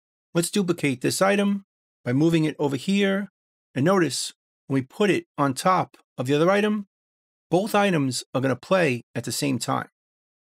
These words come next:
They're basically layered on top. And that's because, if we go to the options menu,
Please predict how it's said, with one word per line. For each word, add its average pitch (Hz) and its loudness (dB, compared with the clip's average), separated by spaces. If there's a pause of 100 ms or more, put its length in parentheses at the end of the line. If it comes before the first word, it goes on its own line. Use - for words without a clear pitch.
(120)
They're 135 -4
basically 175 2
layered 143 2 (100)
on 120 -2
top. - -4 (720)
And 127 2
that's 175 2
because, 170 0 (800)
if - -18
we 127 -6
go 127 2
to 131 2
the 139 4
options 170 0
menu, 190 0